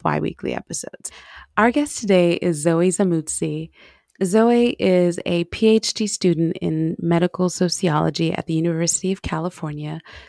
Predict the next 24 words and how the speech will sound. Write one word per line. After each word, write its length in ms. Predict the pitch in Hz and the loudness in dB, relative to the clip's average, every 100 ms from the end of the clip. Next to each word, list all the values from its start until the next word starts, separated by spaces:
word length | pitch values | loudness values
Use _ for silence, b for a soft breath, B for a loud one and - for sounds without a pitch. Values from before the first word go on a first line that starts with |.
| B | B
San 240 | - 156 | -4 -4
Francisco. 720 | - 175 - 156 - 87 185 - | -2 -2 -2 -6 -4 -4 -4 2
Her 120 | 262 | 2
dissertation 720 | 226 208 226 - 190 180 208 | 6 6 4 0 2 2 2
research 480 | 190 170 - 180 175 | 2 2 2 0 0
is 140 | 180 156 | -4 -2
about 340 | 156 151 - | 0 0 0
racial 360 | 170 170 - 190 | 0 0 0 -4
science 640 | - 156 156 156 160 - B B B | -4 -4 -2 -2 -4 -6 B B B
and 100 | 175 | 0
the 60 | 175 | 0
twentieth 440 | - 202 214 226 | 2 2 4 0
century 460 | - 180 170 185 175 | 0 0 2 0 0
German 680 | - 165 160 160 160 160 - - | 2 0 2 0 -2 -6 -12 -2
genocide 680 | 220 214 196 - 160 160 - | 2 4 4 2 0 0 -4
of 80 | 160 | -6
the 80 | 160 | -4
Herero 680 | 156 160 170 175 175 175 170 B B B | -2 0 2 4 4 2 -2 B B B
and 180 | 165 156 | -6 -4
Nama 540 | 160 165 170 165 165 b b b _ - | -2 0 2 0 -2 b b b _ -8
people 480 | - 269 - 165 - | 0 0 0 -2 -2
in 140 | 175 | -2
present-day 560 | - 196 180 180 - 170 | 0 0 2 0 2 2
Namibia. 580 | 156 151 156 160 - | 2 0 -2 -4 -8